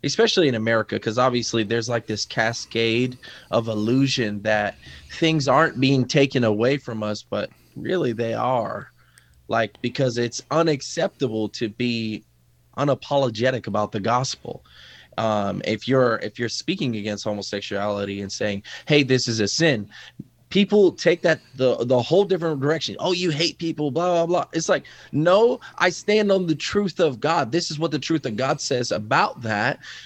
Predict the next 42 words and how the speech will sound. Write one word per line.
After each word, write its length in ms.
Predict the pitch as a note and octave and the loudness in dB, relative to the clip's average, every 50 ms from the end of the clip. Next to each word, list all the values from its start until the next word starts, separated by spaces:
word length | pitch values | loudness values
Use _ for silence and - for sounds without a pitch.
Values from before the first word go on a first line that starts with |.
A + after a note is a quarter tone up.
| - - _ _ _ - | -20 -20 _ _ _ 0
It's 180 | E3 E3+ D#3 - | 0 0 0 0
sin 380 | - - - G3+ G#3+ G#3 F#3 | -8 0 2 4 4 4 2
just 300 | D3+ C#3 F3+ F3 - - | 2 2 0 0 2 2
like 240 | F#3 E3+ D#3+ D#3 - | 2 2 2 0 0
anything 440 | - E3+ E3 D#3 D3 - D#3 C#3 C3 | -2 -2 0 -2 0 -2 -2 0 2
else 300 | D3+ G3 - - - - | 2 2 2 0 -2 -4
is 140 | C#3+ C3 - | -4 -4 -4
sin, 420 | - - B2+ A#2 B2+ C3 B2 A2 A#2+ | -4 -2 -2 -2 -2 -2 -4 -6 -6
but 140 | C#3+ C#3 | -4 -2
that 120 | D#3+ E3 E3 | -2 0 -2
doesn't 260 | E3+ D#3 D#3 D#3+ E3 | -2 -2 0 0 0
mean 180 | D#3+ D#3+ D#3 D3+ | 2 2 2 2
that 140 | D3 C3 | 2 2
we 120 | C3+ C#3 C3+ | 2 2 2
excuse 540 | B2 - - - - - D3 D3+ C#3+ C3 C3+ | 2 0 -4 -10 -6 0 0 0 2 2 0
it 120 | C3 - | 0 0
and 100 | A#2 A#2 | 0 0
make 220 | B2 B2+ B2+ - C3 | 0 0 0 0 -2
it 100 | A#2 G#2+ | -4 -4
acceptable. 720 | G#2 - - - D3+ D3+ - - - G2 F#2+ D2 - - _ _ _ _ _ _ - _ _ _ _ - | -4 -6 -4 -2 -2 -2 -2 -4 -10 -8 -8 -10 -10 -12 _ _ _ _ _ _ -20 _ _ _ _ -4
You 120 | D3 D3 | -2 0
know 80 | D#3 D#3 | 2 2
what 60 | D#3 | 2
I'm 60 | D3 | 0
saying? 300 | C3+ - E3 D#3 D#3 D3 | 0 0 0 2 2 2
It's, 220 | C#3 C3 - - - _ - | 2 0 -2 -4 -10 _ -2
it's 260 | A#2+ C3+ - - - | -2 -2 -2 -2 0
like 320 | D3 C#3+ C3 B2+ B2+ _ - | 2 2 2 2 0 _ 0
those, 380 | C3+ B2+ B2 A#2 - - - _ | 2 2 2 2 -2 -8 -14 _
those 260 | - A#2+ A#2 A#2 - - | -2 -2 -2 -2 -2 -4
fine 440 | - D3+ C#3 C#3 C#3 C#3 C3+ B2 | -2 2 2 2 2 2 0 -2
lines 580 | A2 A2 A#2 B2+ C#3+ D3 C#3+ C3 B2 A2 - - | -2 -2 0 0 0 0 0 0 0 -2 -2 -4
of 140 | G#2+ G2+ G#2 | -4 -2 -2
between 440 | A2+ G#2+ - - C3 A#2+ A#2 A2+ A2 | -4 -6 -4 -4 -2 -2 0 0 0
is, 200 | G#2+ G#2 - - - - - - - - - - - | -2 -2 -4 -6 -14 -18 -18 -20 -20 -20 -20 -8 0
like, 340 | - B2 A2+ G#2+ - - _ _ _ _ | 2 2 2 2 -2 -8 _ _ _ _
where 260 | - A#2+ C#3+ F3+ G3+ | -2 2 4 6 6
am 120 | G3+ G3 | 6 6
I 80 | F3+ D#3 | 4 2
standing 560 | C#3 - - - B2+ A#2+ C3 D3+ E3+ F3 F#3 | 2 -2 -4 -2 0 2 2 2 2 0 0
for 180 | - - F3+ E3+ | 0 0 0 0
truth 500 | - - - F#3+ G3+ G#3+ G#3 - - | 0 2 2 2 2 2 -2 -4 -10